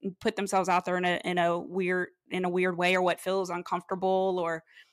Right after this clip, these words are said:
you know, and so you have to get rid of that thinking,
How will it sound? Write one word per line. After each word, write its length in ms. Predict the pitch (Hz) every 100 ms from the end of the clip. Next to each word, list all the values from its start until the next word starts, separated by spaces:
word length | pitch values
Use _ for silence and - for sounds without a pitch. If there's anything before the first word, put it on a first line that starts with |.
| _
you 140 | 214 214
know, 140 | 208
and 100 | 202
so 80 | 220
you 160 | 214 220
have 280 | - 220 220
to 80 |
get 160 | 190 175
rid 140 | 185
of 80 | 185
that 160 | 151 156
thinking, 520 | 180 165 - - -